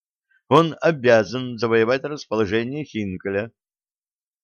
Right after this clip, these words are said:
В прошлом, когда она только вышла замуж за Германа Рольфа,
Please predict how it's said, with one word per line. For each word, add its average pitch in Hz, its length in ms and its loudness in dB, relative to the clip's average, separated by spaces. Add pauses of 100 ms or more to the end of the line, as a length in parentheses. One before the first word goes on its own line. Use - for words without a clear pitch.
(580)
В - 160 -20
прошлом, 143 840 2
когда 127 480 4
она 123 180 2
только 120 460 -2
вышла 113 380 -4
замуж 107 440 -2
за 104 140 -2
Германа 101 500 -2
Рольфа, 123 680 -2